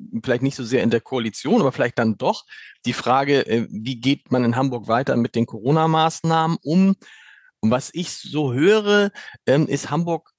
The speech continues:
unter anderem auf, als, als S P D geführtes Land dann natürlich auch so zögerlich gerade, weil man nicht Karl Lauterbach in den Rücken fallen will. Und irgendwann versteht natürlich keiner, wenn ein Land nach dem anderen sagt, wir, wir lösen diese Isolation-, Isolationspflicht auf,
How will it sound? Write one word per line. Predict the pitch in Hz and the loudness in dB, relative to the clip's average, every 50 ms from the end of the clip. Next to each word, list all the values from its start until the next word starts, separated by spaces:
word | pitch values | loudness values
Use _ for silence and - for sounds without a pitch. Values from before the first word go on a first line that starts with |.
| _ _ - | _ _ -2
unter | 131 131 147 - - | 0 0 0 0 0
anderem | 127 147 156 151 151 151 - | 2 2 2 2 2 2 0
auf, | - 127 127 - - - - - | 0 -2 -2 -2 -4 -18 -14 -6
als, | - 110 123 - | -2 -2 -2 -2
als | - 117 113 - | -2 -4 -4 -4
S | - 139 - | -6 -6 -4
P | - 120 | -4 -2
D | 113 147 156 | -2 -2 -2
geführtes | 143 - - 151 139 - | -4 -6 -8 -6 -4 0
Land | 135 135 135 135 139 | 2 2 2 2 0
dann | 139 135 | 0 -2
natürlich | - - 139 - - | -2 -4 -8 -6 -6
auch | 139 135 | -6 -6
so | - 151 139 | -6 -8 -8
zögerlich | - - - - 214 277 - 180 135 110 113 113 - - | -8 -8 -4 -2 -2 0 2 0 0 0 -2 -4 -6 -4
gerade, | - - 110 110 120 123 170 190 151 117 | -2 0 2 2 2 2 2 0 0 0
weil | 127 131 139 | 0 0 0
man | 139 135 143 | 0 0 -2
nicht | 143 - - - | -2 -4 -6 -8
Karl | - 165 165 | -4 -2 0
Lauterbach | 180 220 240 170 143 - 113 113 | 0 0 -2 -2 -2 -4 -4 -4
in | - 107 107 | -4 -6 -6
den | 107 | -6
Rücken | 107 - _ - - | -8 -12 _ -10 -10
fallen | - - - 69 62 92 101 98 | -6 -4 -4 -4 -4 -4 -4 -4
will. | 95 92 110 139 170 _ - - - - - - - _ _ _ - | -2 0 0 0 -2 _ -8 -20 -20 -20 -20 -20 -20 _ _ _ -2
Und | - 127 - | -2 0 2
irgendwann | 113 147 180 190 180 180 165 - - | 2 2 2 2 2 0 0 -2 -4
versteht | - 143 - 185 190 | -4 -4 -4 -2 -2
natürlich | 156 - 147 131 120 - - | -2 -2 -4 -6 -6 -6 -6
keiner, | - - 120 120 117 110 104 | -4 -2 0 0 0 0 0
wenn | 117 117 - | 0 -2 -2
ein | - 113 135 156 156 | -2 0 0 2 2
Land | 151 143 95 | 2 0 -2
nach | 135 131 | -4 -6
dem | - 123 - | -4 -4 -2
anderen | 135 151 147 139 127 | -2 0 0 0 0
sagt, | 123 127 123 - - _ | 0 0 0 -2 -6 _
wir, | - 123 120 117 107 - | -4 -2 -2 -2 -2 -6
wir | 104 104 110 113 | -12 -8 -6 -6
lösen | 120 127 139 143 139 131 | -4 -4 -4 -2 -2 -2
diese | 131 123 117 | -2 -2 -2
Isolation-, | 87 123 117 117 110 - - 131 127 - - | -2 -4 -4 -6 -6 -4 -2 -4 -2 -2 0
Isolationspflicht | 156 165 156 143 131 120 - - 139 151 160 - - - 127 - - - | -2 0 2 2 0 0 0 -2 -2 -2 -2 -2 -2 -2 -2 -2 -2 0
auf, | 107 117 143 220 - - | 0 0 0 0 -4 -8